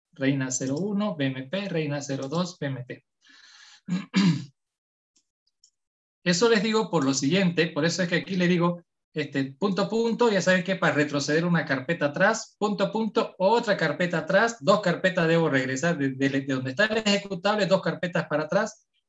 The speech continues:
y ahí va a encontrar el archivo Reina cero uno B M P y Reina cero dos.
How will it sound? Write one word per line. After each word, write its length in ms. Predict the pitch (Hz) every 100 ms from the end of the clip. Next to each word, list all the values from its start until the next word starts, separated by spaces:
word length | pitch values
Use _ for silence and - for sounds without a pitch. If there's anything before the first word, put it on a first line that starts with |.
| _
y 80 | 151
ahí 100 | 170
va 100 | 180
a 20 |
encontrar 380 | 170 165 165 175
el 80 | 147
archivo 340 | 139 175 175
Reina 300 | 160 165 160
cero 220 | 160 147 151
uno 220 | 151 139
B 100 | 135
M 160 | 123
P 180 | 123 - _ _ _ _ _ _ _ -
y 100 | 147
Reina 320 | 147 156 147
cero 240 | 143 131 117
dos. 400 | - - -